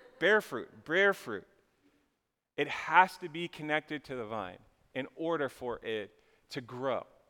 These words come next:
to have the nourishing things that it needs in order to grow, to have the sunlight that it needs, to have the pruning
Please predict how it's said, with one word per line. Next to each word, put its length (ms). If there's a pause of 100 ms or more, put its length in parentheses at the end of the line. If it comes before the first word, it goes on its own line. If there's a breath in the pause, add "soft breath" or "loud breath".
(1400)
to 100
have 340
the 100
nourishing 720
things 420
that 180
it 140
needs 400
in 100
order 180
to 100
grow, 240
to 120
have 200
the 60
sunlight 840
that 140
it 60
needs, 200
to 80
have 180
the 140
pruning 760